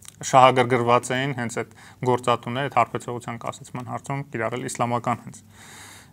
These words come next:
կանոնները։ Կամ, օրինակ, այսպիսի մի զավեշտալի բան. Գերմանիայում տեղի բնակչությունը շատ, ը, ծանր է տանում, ու մի զգալի մասը համենայն դեպս,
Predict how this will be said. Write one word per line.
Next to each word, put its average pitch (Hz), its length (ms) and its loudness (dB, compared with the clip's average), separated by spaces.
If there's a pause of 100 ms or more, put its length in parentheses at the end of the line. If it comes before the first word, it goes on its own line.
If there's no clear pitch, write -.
կանոնները։ 110 580 -6
Կամ, 175 260 4
օրինակ, 160 340 0
այսպիսի 143 400 -6
մի 131 180 -4
զավեշտալի 117 680 0
բան. 113 280 -6
Գերմանիայում 151 760 0
տեղի 127 260 -2
բնակչությունը 123 560 -4
շատ, 139 280 -2 (320)
ը, 165 140 -18 (1040)
ծանր 131 360 2
է 117 80 0
տանում, 127 440 -2
ու - 380 -12 (140)
մի 131 220 -8
զգալի 120 340 2
մասը 117 260 -2
համենայն 120 380 -8
դեպս, 160 300 -8